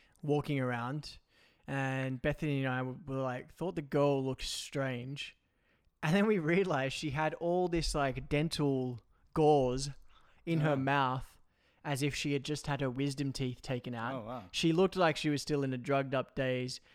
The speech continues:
Speaker 1: but she was committed to the Pokemon
Speaker 2: Wow.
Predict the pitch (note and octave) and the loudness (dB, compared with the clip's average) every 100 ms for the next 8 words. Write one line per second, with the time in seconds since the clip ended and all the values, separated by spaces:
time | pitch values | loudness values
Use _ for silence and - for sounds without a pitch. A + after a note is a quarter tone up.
0 | - C#3 - C#3+ C3+ - C3+ C3+ C#3 C#3+ | -12 -8 -2 0 0 -2 -2 0 2 2
1 | C3 - _ _ - C3+ B2 C3 B2+ B2+ | 0 -8 _ _ -8 -6 -4 -2 -2 -4
2 | A2+ A#2+ - - C#3 D3 D3 | -4 -8 -10 -12 -8 -6 -6